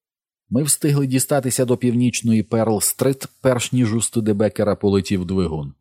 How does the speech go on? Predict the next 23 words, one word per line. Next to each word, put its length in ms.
З-під 500
капота 520
бухкала 580
пара. 300
Щось 340
металічно 640
заскреготіло 800
об 140
дорогу. 460
Сейді 380
скрикнула 540
в 80
розпачі 540
і 160
стукнула 520
себе 280
кулаком 500
по 120
стегну, 520
додавши 480
кілька 360
нехороших 560
слів, 360